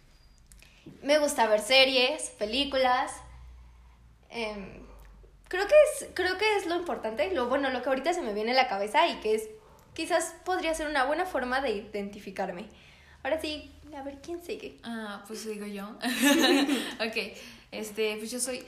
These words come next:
Speaker 2: Sabdi Pacheco González. Tengo veinte años, este año cumplo veintiuno,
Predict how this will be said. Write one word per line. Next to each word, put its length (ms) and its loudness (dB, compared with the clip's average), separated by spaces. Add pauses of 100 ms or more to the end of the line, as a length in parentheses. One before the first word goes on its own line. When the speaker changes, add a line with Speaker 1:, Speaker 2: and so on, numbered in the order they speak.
(120)
Speaker 2:
Sabdi 560 -2
Pacheco 480 -8 (320)
González. 920 2 (960)
Tengo 480 2
veinte 320 -4
años, 600 -6
este 240 -10
año 240 -8
cumplo 240 -12
veintiuno, 640 -6